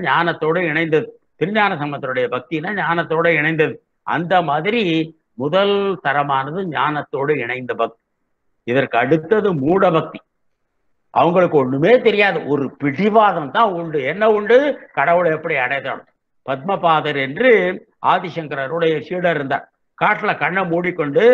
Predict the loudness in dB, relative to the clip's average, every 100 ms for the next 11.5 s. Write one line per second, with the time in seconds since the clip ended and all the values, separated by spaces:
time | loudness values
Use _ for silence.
0 | 4 -4 _ -2 -2 -2 -2 0 0 0
1 | 0 -2 -2 -4 -4 -4 -4 -4 -4 -6
2 | -6 -6 -8 -6 -4 0 0 0 -2 -4
3 | -4 -4 -4 -6 _ _ _ -2 0 0
4 | 2 4 4 4 2 2 0 0 -2 -4
5 | _ _ -2 0 2 0 0 -2 0 0
6 | 0 0 0 0 -2 -2 -2 0 0 0
7 | -2 0 -2 -2 -4 -18 _ _ _ -4
8 | -2 -2 -4 0 0 0 -2 -4 -2 -4
9 | -6 _ _ -4 -2 0 0 0 0 -2
10 | -2 -4 -4 -2 0 0 0 -4 0 0
11 | 0 -6 _ -4 -2